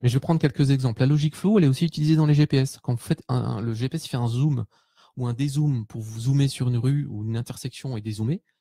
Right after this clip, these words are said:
ça utilise aussi une logique floue, quand vous avez de la domotique chez vous pour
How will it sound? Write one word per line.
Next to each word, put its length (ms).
ça 260
utilise 320
aussi 200
une 100
logique 260
floue, 160
quand 140
vous 140
avez 140
de 40
la 80
domotique 480
chez 140
vous 200
pour 320